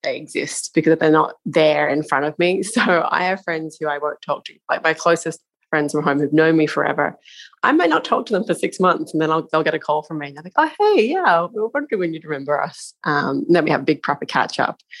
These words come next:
So I'm really lucky that I have a really forgiving group of friends that when I go home, it's like nothing ever happened.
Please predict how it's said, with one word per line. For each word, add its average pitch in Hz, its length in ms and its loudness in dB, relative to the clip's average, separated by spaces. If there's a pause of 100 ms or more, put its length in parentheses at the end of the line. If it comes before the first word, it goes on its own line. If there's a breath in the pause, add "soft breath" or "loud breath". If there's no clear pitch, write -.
(260 loud breath)
So 151 420 2
I'm 160 220 0
really 202 160 0
lucky 180 240 -2
that 160 100 -2
I 170 40 -2
have 170 40 -4
a 165 40 -6
really 165 260 -2
forgiving 165 560 -4
group 170 200 -8
of 147 100 -14
friends 151 340 0
that 156 100 -6
when 165 140 2
I 156 100 -2
go 151 320 -2
home, 147 300 -4
it's - 160 -6
like 131 120 -2
nothing 160 300 0
ever 143 140 0
happened. 143 500 -4